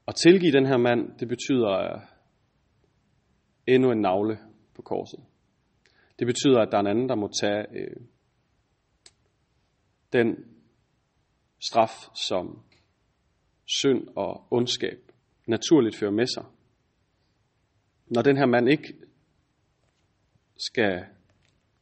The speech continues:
straffes længere, når han skal tilgives og ikke tænke på sine synder længere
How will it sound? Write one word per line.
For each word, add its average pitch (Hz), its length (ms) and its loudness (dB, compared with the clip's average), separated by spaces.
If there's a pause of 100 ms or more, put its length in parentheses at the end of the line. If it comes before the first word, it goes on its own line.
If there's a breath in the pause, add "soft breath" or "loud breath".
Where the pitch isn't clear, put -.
(120)
straffes 110 360 2
længere, 90 320 -6
når 98 120 -4
han 120 120 -2
skal 123 160 -6 (120)
tilgives 165 600 0 (720 loud breath)
og 117 100 2
ikke 135 200 2
tænke 135 200 2
på - 80 -6
sine 110 240 -4 (100)
synder 127 200 0
længere 101 380 -4